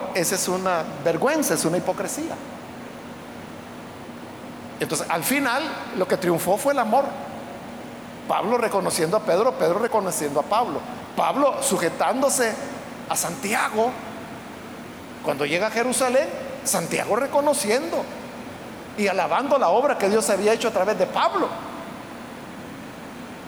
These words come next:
Ese es el cristianismo, hermano, donde aprendamos a amarnos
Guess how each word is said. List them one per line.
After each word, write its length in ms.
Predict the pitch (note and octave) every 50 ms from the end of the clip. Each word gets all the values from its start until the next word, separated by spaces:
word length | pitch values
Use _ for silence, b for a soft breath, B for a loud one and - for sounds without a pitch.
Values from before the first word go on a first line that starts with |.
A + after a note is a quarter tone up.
| - - - E3+ - -
Ese 200 | A3 A3 A3 C4
es 60 | A#3+
el 100 | B3 A#3
cristianismo, 600 | B3 B3 G#3+ A3 A3+ A3 A#3 D4 F4 F4 D#4+ B3
hermano, 240 | G#3 A#3 - G3+ - - - - - - - - - - - - - -
donde 200 | F3 F3+ F#3 F#3+
aprendamos 640 | - - F3 E3 E3 E3 G#3 C4+ D4+ D#4+ D4 -
a 140 | B3+ G3 F3
amarnos 560 | F3+ F#3+ B3 F4 G4+ G#4 G#4 G4 F#4+ F4+ D#4+